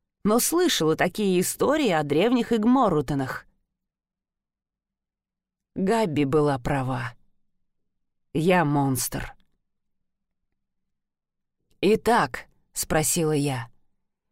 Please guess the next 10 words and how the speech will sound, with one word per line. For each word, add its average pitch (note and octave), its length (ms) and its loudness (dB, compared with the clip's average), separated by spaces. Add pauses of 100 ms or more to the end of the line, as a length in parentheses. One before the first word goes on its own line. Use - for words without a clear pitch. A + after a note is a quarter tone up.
(260)
«куда G#3 340 6
именно F3+ 560 4
вы E3+ 160 2
меня F3+ 280 2
везете?» F3+ 640 0 (1400)
Он E3+ 280 4
не G3 100 2
ответил. C#3+ 640 -4 (1200)
Я D#3+ 260 2
вздохнула. C3+ 760 -4